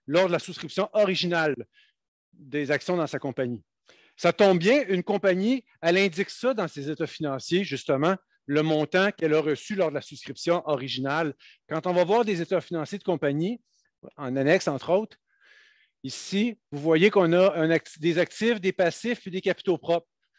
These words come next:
Avoir des actionnaires, capital action, note deux. Qu'est-ce qu'on apprend là ?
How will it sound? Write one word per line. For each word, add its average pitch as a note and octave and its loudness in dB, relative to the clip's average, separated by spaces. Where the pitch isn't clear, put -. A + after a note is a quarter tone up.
Avoir F3+ 2
des G#3+ 2
actionnaires, G3+ -2
capital G3 -2
action, F#3 -6
note D#3+ -2
deux. F#3 2
Qu'est-ce D#3+ -8
qu'on F3+ -4
apprend F#3 -2
là ? G#3+ 0